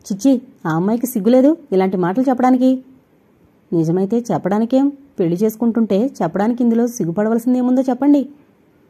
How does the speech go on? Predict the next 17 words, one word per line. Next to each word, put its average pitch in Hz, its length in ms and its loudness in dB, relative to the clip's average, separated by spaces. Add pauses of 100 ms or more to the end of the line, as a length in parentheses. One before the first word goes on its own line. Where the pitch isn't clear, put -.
(320)
"సుబ్బులు, 202 480 2 (340)
నువ్వా 208 220 0
మాటల్ని 190 440 0
నమ్ముతున్నావా?" 214 580 2 (920)
తెల్లబోయింది. 190 600 0 (460)
"అయితే 170 320 0
దుర్గ 175 300 -2
మాటలు 247 280 2
అబద్ధమా? 240 440 0 (520)
మీరు 185 240 2
ఇష్టపడ్డారటగా?" 254 840 0 (600)
దిమ్మెరపోయాను. 185 680 0 (720)
"అది 196 320 2
ఆ 208 80 2
అమ్మాయే 185 320 0
చెప్పిందా?" 233 480 2 (720)
నా 285 260 2